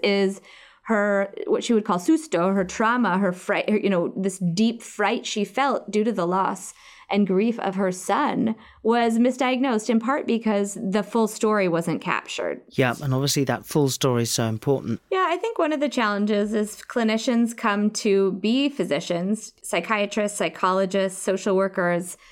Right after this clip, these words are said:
Speaker 1: healers, from their own way of thinking about things. And often physicians are, you know, wealthier, maybe dissociated from a general community in which they're caring for. And, you know, with different class and racialized and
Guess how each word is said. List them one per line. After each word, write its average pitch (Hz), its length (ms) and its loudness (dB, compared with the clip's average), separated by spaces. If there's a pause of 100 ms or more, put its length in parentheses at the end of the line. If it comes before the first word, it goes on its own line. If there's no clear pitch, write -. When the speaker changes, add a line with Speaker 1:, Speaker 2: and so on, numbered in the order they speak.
(260)
Speaker 1:
healers, 190 680 0 (240)
from 220 240 4
their 214 200 2
own 214 240 2
way 196 160 2
of 190 100 -2
thinking 233 420 0
about 131 320 -2
things. 185 280 0
And 226 120 2
often 220 500 0
physicians 190 800 -2
are, 170 400 0 (300)
you 294 80 4
know, 254 100 4
wealthier, 214 640 2
maybe 202 300 2
dissociated 190 760 0
from 185 220 0
a 175 80 2
general 175 520 2
community 185 600 2
in 202 120 2
which 185 200 -4
they're 180 160 -2
caring 208 420 0
for. 269 380 -2 (320)
And, 220 460 0 (200)
you 240 120 0
know, 208 160 2
with 233 560 2
different 226 500 -2
class 220 480 0
and 196 140 0
racialized 196 920 0
and 180 340 0